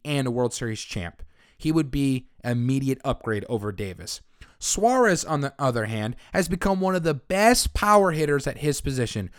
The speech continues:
We're gonna look at some of his stats from the past three seasons. In twenty eighteen,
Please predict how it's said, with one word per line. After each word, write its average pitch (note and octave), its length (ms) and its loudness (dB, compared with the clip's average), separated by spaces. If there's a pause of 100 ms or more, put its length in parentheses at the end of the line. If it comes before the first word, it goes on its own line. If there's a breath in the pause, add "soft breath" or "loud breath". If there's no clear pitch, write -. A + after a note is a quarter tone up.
(180 loud breath)
We're C#3+ 140 2
gonna E3+ 120 4
look E3+ 220 4
at D#3+ 120 2
some D#3 140 0
of D3+ 140 -2
his D#3+ 160 0
stats C#3+ 400 -2
from C3+ 100 -4
the A2+ 60 -2
past C3 400 -2
three A#2 160 -2
seasons. F#2 420 -6 (280)
In D#3 140 -2
twenty G#3+ 360 2
eighteen, G#3+ 480 0